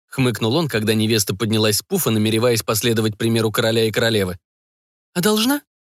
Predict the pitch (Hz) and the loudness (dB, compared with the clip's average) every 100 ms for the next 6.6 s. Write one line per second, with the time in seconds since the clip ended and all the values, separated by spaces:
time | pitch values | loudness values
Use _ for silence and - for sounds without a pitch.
0 | _ 175 220 214 262 175 254 - 180 151 | _ -2 0 0 -2 0 -2 0 0 0
1 | 160 156 156 127 123 135 123 127 120 147 | -2 -2 0 0 0 0 0 -2 -2 -2
2 | 139 110 98 95 _ - 254 262 - 214 | 0 0 -2 -6 _ -2 0 0 0 0
3 | 190 254 180 - 101 _ _ - 113 117 | 2 0 -2 -6 -12 _ _ -6 -2 -2
4 | 110 110 123 214 139 107 - 165 131 120 | 0 0 0 0 0 0 0 0 0 0
5 | 110 113 120 113 113 113 107 120 113 113 | 0 0 0 0 0 0 0 0 0 0
6 | 113 123 107 98 - 95 | 0 0 0 -2 -2 -4